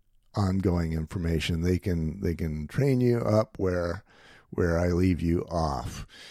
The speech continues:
And, uh, go out there, do a great inspection, serve these people, respect them. They will respect you back,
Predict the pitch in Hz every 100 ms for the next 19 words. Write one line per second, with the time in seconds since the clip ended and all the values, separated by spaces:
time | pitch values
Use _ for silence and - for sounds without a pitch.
0 | - - - - 98 101 101 101 110 104
1 | 98 95 175 190 202 165 180 214 240 156
2 | 139 143 156 135 110 123 143 151 139 123
3 | - 120 110 120 113 - 147 147 131 123
4 | - - - 117 107 - - 110 101 -
5 | 104 104 101 104 _ - _ - 107 101
6 | 117 127 123 110 - 104 90 - 101 92
7 | 85 87 82 85 -